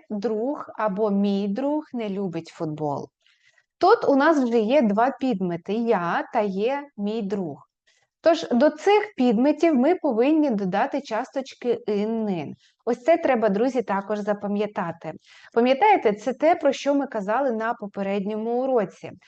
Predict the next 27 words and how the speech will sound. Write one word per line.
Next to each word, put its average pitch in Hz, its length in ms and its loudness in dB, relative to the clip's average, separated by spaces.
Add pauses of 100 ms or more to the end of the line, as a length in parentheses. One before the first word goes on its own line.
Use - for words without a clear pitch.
(220)
що 277 160 -4
коли 311 260 4
у 339 80 6
нас 262 280 0
в - 20 -2
реченні 247 520 0
є 240 180 0
протиставлення 226 1000 -2
якесь 233 560 -4
або 214 240 -4
якась 285 400 -4
протилежність, 240 960 -2 (360)
то 262 300 4 (220)
до 233 280 2
підметів, 277 800 -4 (220)
які 269 360 -2
ми 226 140 -2
протиставляємо, 220 1300 -4 (360)
ми 311 300 0
додаємо 233 480 0
часточки 233 840 -8
«ин-нин». 220 600 -2 (300)
Тут 370 240 0
так 359 180 -2
само 190 460 -2
ми 233 140 -4
кажемо 226 480 -6